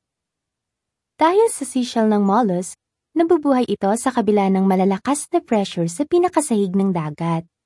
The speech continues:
Ang kakayahan ng seashell na magbigay ng mahusay na proteksyon ay nagsilbing inspirasyon sa mga engineer na pag-aralan ng hugis at kayarian nito para makapagdisenyo ng sasakyan at gusali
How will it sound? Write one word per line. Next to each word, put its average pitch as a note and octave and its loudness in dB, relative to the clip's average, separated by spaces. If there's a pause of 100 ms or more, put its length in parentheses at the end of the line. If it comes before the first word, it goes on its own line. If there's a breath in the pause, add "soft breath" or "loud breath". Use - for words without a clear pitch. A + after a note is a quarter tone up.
(680)
Ang C#4 0
kakayahan A3+ 2
ng G3 0
seashell G#3+ -2
na G3 2
magbigay G3 0
ng G3 2
mahusay A#3 -2
na D#4+ 2
proteksyon F#3+ -4
ay D4+ 4
nagsilbing A#3 2
inspirasyon A3+ -2
sa G#3 -2
mga G3 0
engineer G#3+ 0
na G3+ -2
pag-aralan G#3+ 0
ng F3+ -2
hugis G#3 -4
at - -8
kayarian G3 0
nito E3+ -2 (240)
para F4+ 2
makapagdisenyo G3+ -2
ng F#3 -2
sasakyan G3 -4
at - -10
gusali G3+ -6